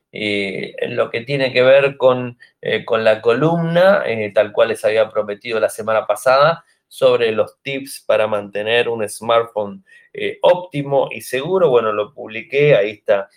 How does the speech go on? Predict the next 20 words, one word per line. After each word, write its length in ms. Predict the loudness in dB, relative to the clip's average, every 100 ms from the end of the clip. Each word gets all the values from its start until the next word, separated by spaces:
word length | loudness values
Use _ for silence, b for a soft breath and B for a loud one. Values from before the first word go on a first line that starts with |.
| _ -12
en, 400 | -10 -10 -12 -18
en 240 | -18 -16
Infocertec 840 | -12 -10 -6 -4 -4 0 2 2 -4
y 120 | -10
en 140 | -8
YouTube, 440 | -8 0 2 2 0
nuestro 240 | -6 -4
canal, 280 | 0 0 -2
youtube 300 | -6 -10 -16
punto 220 | -14 -6
com 160 | -4 0
barra 160 | 0
infocertec, 580 | -2 -12 -6 -4 0 -2 -2 _ _ _
está 440 | -14 2 2 2
publicado 640 | -2 -6 -2 4 6 6 4
para 240 | 2 2
que 240 | -4 -12 _ _ _
lo 320 | -4 -2 -2
puedan, 320 | -2 -4 -4 -6
este, 760 | -12 -14 -12 -12 -16 -20